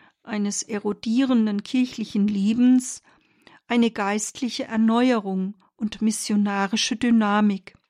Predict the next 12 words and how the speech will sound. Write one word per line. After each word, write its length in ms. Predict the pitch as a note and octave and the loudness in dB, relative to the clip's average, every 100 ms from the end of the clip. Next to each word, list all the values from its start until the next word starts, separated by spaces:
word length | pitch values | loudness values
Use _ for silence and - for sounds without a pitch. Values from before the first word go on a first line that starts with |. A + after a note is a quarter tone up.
| _ _ _ _ _ - - - - | _ _ _ _ _ -20 -20 -20 -8
Es 280 | B3 - - | -6 -4 0
gehe 380 | C#4 C#4+ C#4 | 4 4 2
um 320 | C4+ B3 B3 A#3 | 0 -2 -2 -2
weit 360 | A#3+ B3 - | -2 -4 -4
mehr 520 | A#3 A#3+ A#3+ G3 F3+ - _ - | -2 0 0 -2 -6 -12 _ -10
als 240 | A3+ - | -10 -8
einen 280 | - G#3 G#3 | -2 2 2
strukturellen, 1200 | - - G#3+ - - G#3 G3+ G3 A3 B3 B3+ B3+ - - - | 0 -6 -8 -6 -6 -6 -2 0 2 4 4 2 -6 -20 -16
organisatorischen 1300 | - G#3+ G#3 G#3+ G#3 G3 F#3+ - A3 A3+ B3 - B3 A#3 | -6 -4 -2 -2 -2 -8 -8 -6 -4 -2 -2 -2 -2 -2
und 200 | A3+ - | -4 -2
funktionalen 1120 | B3+ B3 B3 - A#3+ A3 F#3 F#3 G#3 A3 G#3+ | 0 0 0 -2 2 2 2 0 4 4 4
Wandel, 520 | G#3 A3 A3 A3 | 2 4 4 0